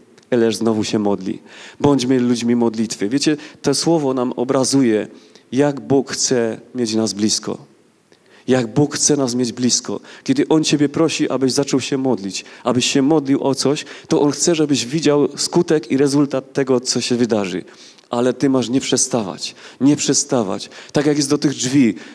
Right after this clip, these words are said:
Wiecie, ten człowiek nawet przez chwilę nie przestał, ani mu to przez myśl nie przeszło, że może odejdę i popatrzę się, może on tam gdzieś zaglądał, gdzieś tam i wtedy wyskoczę, jeszcze raz zapukam. Nie, on stał przy tych drzwiach i tak długo pukał, aż ten w końcu się wz-, wziął,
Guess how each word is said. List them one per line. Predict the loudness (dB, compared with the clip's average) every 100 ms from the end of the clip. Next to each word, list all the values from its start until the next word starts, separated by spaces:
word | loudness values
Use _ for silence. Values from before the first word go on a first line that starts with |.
| -2
Wiecie, | 2 2
ten | 0 0 0
człowiek | 4 4 4 2 -2 -12 -12 -2
nawet | 0 0 -2
przez | -2 -2 -2
chwilę | -2 0 2
nie | 2
przestał, | 0 0 0 0 -2
ani | 0
mu | 0
to | 0 -2
przez | 0 0
myśl | 2 2 2
nie | -4
przeszło, | -2 -4 -2 -2 0
że | 0
może | 0 0 0 -2 -18 -20 -2
odejdę | 0 2 2 4 2 0
i | -2
popatrzę | -2 -2 -2 0 -2
się, | 0
może | 0 0
on | 0 -2
tam | -2
gdzieś | 0 0 0
zaglądał, | 2 2 2 2 0
gdzieś | 2 0
tam | 0 -2
i | -4
wtedy | -2 0 2
wyskoczę, | 0 -4 -6 -4 -2 0
jeszcze | 0 0
raz | 0 0
zapukam. | -2 -6 -8 -4 2
Nie, | 2 0 -6 -20 -2
on | 0
stał | 2 2 0
przy | 2 -2
tych | 0 0
drzwiach | 0 2 2 0
i | -4
tak | -2 -2
długo | -2 0 0
pukał, | 0 0 0 0
aż | -4
ten | -4 -6
w |
końcu | -2 -2 -2 -2
się | 0 0
wz-, | 0 -6 -8 -8
wziął, | 0 2 2